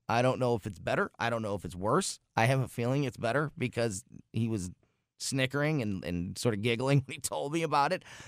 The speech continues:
So I'm, I'm very much looking forward to what this new deal is. So don't go anywhere. It could be a chance to,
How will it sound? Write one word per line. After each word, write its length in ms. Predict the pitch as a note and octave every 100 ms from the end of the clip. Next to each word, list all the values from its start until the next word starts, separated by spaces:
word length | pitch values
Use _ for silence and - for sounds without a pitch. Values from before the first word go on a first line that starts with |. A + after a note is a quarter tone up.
| -
So 320 | D#3 D3+ C#3
I'm, 380 | A#2 G3 G#3 D3
I'm 380 | C#3 D#3 C#3 C3
very 160 | F3
much 240 | E3+ E3 -
looking 240 | D3 B2+
forward 380 | A2+ C3+ C#3 B2+
to 120 | -
what 200 | B2+ B2+
this 180 | B2 G#2+
new 180 | B2+ C#3+
deal 320 | A#2+ B2 A2+
is. 260 | A#2 G#2 -
So 100 | G#2
don't 220 | C3+ D#3
go 200 | C#3 C3
anywhere. 380 | B2 A2+ G#2+ G#2+
It 120 | -
could 160 | C3
be 160 | A#2 B2
a 60 | G#2+
chance 380 | - B2 F#2+
to, 320 | - G#2+ G#2